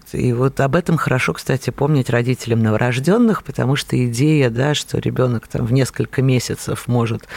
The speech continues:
сам себя регулировать, например, там, да, и не плакать, когда не надо, или там, значит, кушать, когда ему велели, или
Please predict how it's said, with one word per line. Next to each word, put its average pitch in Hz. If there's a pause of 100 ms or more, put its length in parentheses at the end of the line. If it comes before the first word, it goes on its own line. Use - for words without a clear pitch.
(320)
сам 135
себя 113
регулировать, 151
например, 131
там, -
да, 135
и 117 (420)
не 139
плакать, 110
когда 160
не 156
надо, 147 (480)
или 104
там, 107
значит, -
кушать, 151
когда 143
ему 143
велели, 135 (680)
или 139